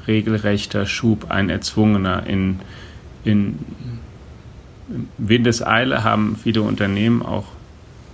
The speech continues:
wir hier in der F A Z, ja uns umgestellt von, gehören auch zu den Privilegierten, die das eben können, unsere Arbeit von den Büros zum Teil oder zum großen Teil nach Hause verlegt.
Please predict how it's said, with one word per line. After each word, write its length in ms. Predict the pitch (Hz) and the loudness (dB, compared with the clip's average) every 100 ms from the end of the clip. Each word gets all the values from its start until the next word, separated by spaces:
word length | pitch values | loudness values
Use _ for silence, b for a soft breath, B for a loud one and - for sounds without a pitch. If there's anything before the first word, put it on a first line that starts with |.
| - - | -16 -2
wir 180 | 104 117 | 4 4
hier 220 | 120 123 | 2 -2
in 160 | 110 | -2
der 100 | 107 | -2
F 140 | - 107 | -2 -4
A 60 | 110 | -4
Z, 240 | 117 113 | -2 -2
ja 80 | - | -2
uns 240 | - - | -4 -4
umgestellt 680 | - 127 131 - 123 127 123 | -2 -2 -2 -2 -2 -2 -6
von, 380 | - 113 110 110 B B B B | -2 0 0 -2 B B B B
gehören 220 | - 101 | 0 4
auch 100 | 113 | 4
zu 120 | 110 113 | 2 2
den 180 | 110 | 2
Privilegierten, 640 | 104 110 104 104 104 107 104 | 2 2 2 0 0 0 2
die 100 | 104 | 2
das 160 | 104 | 0
eben 240 | 110 98 98 | 0 -2 -2
können, 400 | - 113 127 127 | 2 4 4 2
unsere 380 | 98 104 104 101 | 2 2 2 0
Arbeit 280 | 104 107 | 0 -2
von 180 | - 110 | -2 2
den 160 | 110 104 | 2 2
Büros 560 | 104 101 104 113 - | 0 0 0 0 -2
zum 180 | - 107 | -2 -2
Teil 360 | - 101 107 110 | 0 2 2 0
oder 180 | 107 107 | -4 -4
zum 160 | 107 | -4
großen 340 | 104 104 107 117 | -4 -2 -2 -2
Teil 180 | 107 | 0
nach 180 | 104 104 | 0 0
Hause 260 | 104 104 107 | 2 2 0
verlegt. 480 | - 92 110 123 | 0 2 2 0